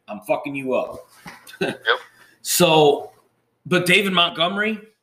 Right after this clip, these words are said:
Speaker 1: he ain't it. You know, you, you take a dive in the second round, third round, whenever they got him.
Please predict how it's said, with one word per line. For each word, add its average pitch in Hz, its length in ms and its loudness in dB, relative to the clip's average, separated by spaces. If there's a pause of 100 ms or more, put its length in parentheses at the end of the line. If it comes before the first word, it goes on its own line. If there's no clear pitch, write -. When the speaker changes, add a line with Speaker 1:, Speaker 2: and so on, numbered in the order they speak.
(180)
Speaker 1:
he 180 120 -8
ain't 233 140 -6
it. - 280 -4
You 143 120 -10
know, 170 100 -6
you, 196 160 -8
you 143 320 -8
take 196 220 -2
a 170 120 -4
dive 175 580 -2 (520)
in 156 140 -8
the 143 80 -8
second - 340 -2
round, 165 460 4
third 165 200 4
round, 165 280 6
whenever 165 240 4
they 165 120 2
got 156 280 2
him. 170 340 0